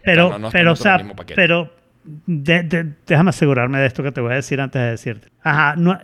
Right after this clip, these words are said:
Speaker 1: que, que no está dentro de las automatizaciones. La automa-, la, la cámara
Speaker 2: Ujú.
Speaker 1: en su propio setting tiene una cosa que dice, cuando yo esté aquí, está solo en detectar movimiento, porque
Speaker 2: Claro.
Speaker 1: yo pensé que podía detectar movimiento y prenderme las luces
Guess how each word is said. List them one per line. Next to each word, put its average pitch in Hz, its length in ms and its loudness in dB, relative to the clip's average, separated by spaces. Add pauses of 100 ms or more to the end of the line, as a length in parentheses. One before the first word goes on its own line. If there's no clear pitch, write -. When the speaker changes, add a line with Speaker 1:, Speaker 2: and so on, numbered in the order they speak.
(120)
Speaker 1:
que, - 300 -14
que 185 180 2
no 190 140 6
está 214 320 4
dentro 214 180 4
de 208 40 4
las 147 80 4
automatizaciones. 131 920 -4 (440)
La 156 120 2
automa-, 160 320 2
la, 156 280 2
la 156 180 2
cámara 226 500 2
Speaker 2:
Ujú. - 100 -4
Speaker 1:
en 185 100 4
su 165 240 -4
propio 175 540 4
setting 208 520 -2 (460)
tiene 170 200 6
una 180 160 4
cosa 180 240 0
que 185 140 -2
dice, 170 400 2 (280)
cuando 151 260 -2
yo 139 120 2
esté 135 160 0
aquí, 202 460 6 (300)
está 147 240 -4
solo 160 300 2
en 160 320 -2
detectar 135 440 -2
movimiento, 151 520 4
porque - 160 -6
Speaker 2:
Claro. 117 140 0
Speaker 1:
yo - 20 -14
pensé 131 280 -4
que 143 80 -4
podía 131 200 2
detectar 127 340 -2
movimiento 131 340 -2
y - 20 -8
prenderme 113 340 -4
las 131 140 -2
luces 120 400 0